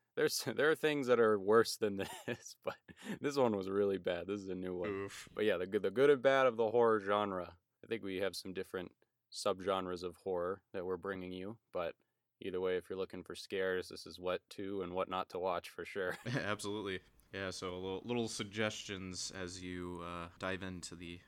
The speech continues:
Speaker 2: Halloween week.
Speaker 1: Spoiler-filled suggestions, we should say. <laughs>
Speaker 2: Yes, yes, this will all be spoilers, probably. Uh, I'll try not to spoil too much,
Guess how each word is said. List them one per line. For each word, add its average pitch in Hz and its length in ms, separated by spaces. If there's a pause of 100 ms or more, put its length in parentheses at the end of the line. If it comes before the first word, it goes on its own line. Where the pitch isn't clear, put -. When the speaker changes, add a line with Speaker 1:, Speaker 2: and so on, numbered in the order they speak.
(240)
Speaker 2:
Halloween 90 400
week. 90 300 (100)
Speaker 1:
Spoiler-filled 120 520
suggestions, 90 680 (120)
we - 80
should - 160
say. 104 220
<laughs> - 100
Speaker 2:
Yes, 131 300
yes, 104 240
this - 240
will 101 260
all 127 220
be 123 140
spoilers, 117 840 (100)
probably. 107 600 (100)
Uh, - 40
I'll 101 200
try 107 220
not 104 200
to 107 60
spoil 101 460
too 143 180
much, 131 380